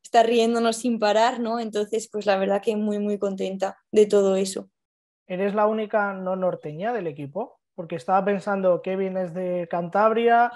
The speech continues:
Speaker 1: Sí.
Speaker 2: Lucía de Asturias, Dani creo que es de Asturias, Cantabria, por
Speaker 1: Sí,
Speaker 2: ahí.
Speaker 1: también, sí, sí, sí.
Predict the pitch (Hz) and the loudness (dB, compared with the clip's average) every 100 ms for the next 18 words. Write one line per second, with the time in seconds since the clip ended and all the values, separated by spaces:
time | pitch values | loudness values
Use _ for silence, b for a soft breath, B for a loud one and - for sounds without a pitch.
0 | - 240 208 - 170 185 185 185 175 - | -6 -6 -6 -6 -10 -6 -4 -2 -4 -2
1 | 214 214 220 220 180 190 180 180 180 180 | 2 4 6 4 2 -4 -4 -6 -2 -2
2 | 170 170 175 170 170 165 - 196 180 175 | -2 -6 -6 -6 -8 -10 -6 -4 -4 -8
3 | 165 208 220 196 247 208 226 233 220 226 | -2 0 2 2 2 2 0 2 2 2
4 | 240 247 247 - 254 226 226 214 214 220 | 2 0 -4 -4 -4 -2 -6 -4 -8 -8